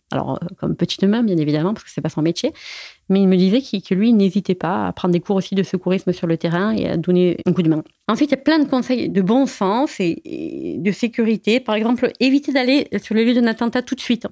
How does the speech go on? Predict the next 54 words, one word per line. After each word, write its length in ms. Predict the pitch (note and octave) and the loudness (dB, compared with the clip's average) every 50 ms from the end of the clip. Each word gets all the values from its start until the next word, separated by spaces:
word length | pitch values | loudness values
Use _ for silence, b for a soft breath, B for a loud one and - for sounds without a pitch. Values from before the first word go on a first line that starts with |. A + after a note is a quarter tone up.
| _ _ _ _ | _ _ _ _
parce 200 | - A3 G#3 - | -2 -2 -2 0
qu'une 180 | - G#3 G3+ G3 | 2 2 4 4
deuxième 440 | G3 G3 G#3 A3 G#3 G3+ G3 G3 F#3+ | 4 4 4 4 4 4 2 2 0
explosion 500 | F3 - - - G#3 F#3+ F3+ A3 A#3+ B3+ | -2 -4 -2 -2 -2 0 0 0 0 0
peut 100 | A3+ A3 | 0 0
être 80 | G3 - | -2 -4
prévue. 360 | - - A#3 G#3 G3+ G3 E3 - | -2 -2 0 2 2 0 -2 -4
Souvent, 320 | _ - - F#3 F#3+ G3+ G#3 | _ -6 -4 -2 0 0 0
les 140 | G3+ F#3+ | 0 0
attentats, 420 | F3+ F3 - F3+ F3 E3+ - G3+ G#3+ | 0 -2 -2 -2 -2 -2 -2 -2 -2
enfin, 160 | A3+ - F#3 | -2 0 0
dans 100 | E3+ E3 | 0 0
certaines 340 | - - F3 - F#3+ F#3+ F3+ | -2 -4 -2 0 2 2 4
zones, 320 | D#3+ E3 F3+ F#3+ A3 B3+ C#4+ B B B B B - | 4 2 2 2 0 -2 -4 B B B B B -4
les 60 | F#3 | -4
attentats 340 | F3+ F#3 F3+ F3+ F3 G#3+ G#3 | -2 0 -2 0 0 -2 -4
se 80 | E3 F#3 | -4 -4
font 160 | - F#3 F3 | -4 -2 -2
par 180 | - E3 E3 E3 | -2 -2 -2 -2
deux. 260 | D3 D3+ F3 A3 A#3 _ | -2 -4 -4 -4 -8 _
C'est-à-dire, 300 | - - D3 D3 D#3+ D#3+ D#3 | -10 -6 -4 -4 -4 -4 -4
ça 120 | - D#3+ | -6 -8
pète 200 | - - G3 E3+ | -6 -4 -2 0
dans 120 | F3 E3 | 0 0
un 80 | E3+ D#3+ | 0 0
marché 1120 | D#3 D#3 - - - G3 G#3 A3 A3 F#3 E3 E3+ - - - - - - - - - - | -2 -2 -4 -4 -2 0 0 2 2 0 0 -2 -4 -6 -6 -6 -6 -6 -6 -8 -8 -8
et 80 | - - | -10 -8
le 200 | E2 F#2 G#2+ E3 | -8 -6 -8 -4
temps 200 | - G3 F#3+ F3+ | -4 -4 -4 -2
que 100 | - F3+ | -2 -2
les 60 | E3 | -2
secours 240 | - E3 - F3+ F3 | -2 -2 0 0 0
arrivent, 300 | E3 D#3 G#3+ B3 A#3+ - | 2 2 0 0 0 0
boum, 280 | F#3+ G3 A#3+ A#3 G3+ F3+ - _ _ | 2 2 2 2 2 -2 -6 _ _
ça 100 | - E3 - _ _ _ _ | -12 -12 -12 _ _ _ _
pète 180 | G3+ G3+ - G3 | -6 -2 0 2
une 120 | F3+ E3+ | 2 4
deuxième 240 | F3 F3 F3 F3 F3 | 4 4 4 2 2
fois, 220 | - - F#3 A3 | 0 -2 -4 -4
c'est 180 | G#3 - F#3 F3 | -2 -2 -2 0
volontaire. 560 | D#3+ E3 F#3+ F#3 F3+ F3+ F3+ E3 E3 F3+ A3 A#3 B B B B B B B B B B B _ _ | 2 2 2 2 0 0 0 -2 -2 -2 -4 -8 B B B B B B B B B B B _ _
Donc, 240 | E3+ D#3 D#3+ - - - | 0 0 0 -2 -2 -2
il 140 | D#3 D#3+ | -2 -2
faut 140 | D#3 - E3+ | -2 -2 -2
éviter 300 | E3 E3 E3 E3 - F#3 | 0 0 -2 0 0 0
d'être 240 | E3+ E3 E3 - D#3 | 0 0 0 -2 -4
pris 380 | - - - F#3+ F#3 F3+ E3+ D#3+ | -6 -2 -2 0 2 2 2 2
là-dedans, 360 | D#3 - D3+ D3 E3+ E3+ D#3+ | 0 -2 -2 0 0 0 -2
si 160 | - - - | -2 -2 0
on 60 | D#3 | 2
le 140 | D#3 E3 D#3+ | 2 2 2
peut, 220 | E3 - F#3 F#3+ | 0 0 0 0
bien 180 | F#3 F3+ E3 E3 | 2 2 2 2
évidemment. 500 | D#3+ D3+ D3 D3 D#3 D3+ D#3+ E3+ F#3+ | 2 2 0 0 0 0 0 0 0